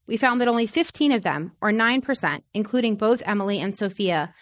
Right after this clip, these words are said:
relinquished their infants for adoption. That meant that a full ninety-one percent of women denied abortions went on to parent the children to whom they gave birth as a consequence of that denial.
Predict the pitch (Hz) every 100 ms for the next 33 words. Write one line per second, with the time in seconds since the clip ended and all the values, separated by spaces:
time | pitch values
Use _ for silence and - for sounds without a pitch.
0 | - _ - 226 247 247 254 - - 180
1 | 180 175 - 185 190 214 202 - 104 190
2 | _ _ _ _ _ - 262 285 233 185
3 | - 220 220 277 269 254 247 285 262 254
4 | 302 285 - 180 - 196 202 175 185 202
5 | 190 196 202 233 233 165 175 - 196 180
6 | - - 226 226 - 214 202 170 151 185
7 | 180 196 196 190 196 202 170 160 - 170
8 | 196 - 185 170 185 165 156 - 165 165
9 | 156 170 175 151 85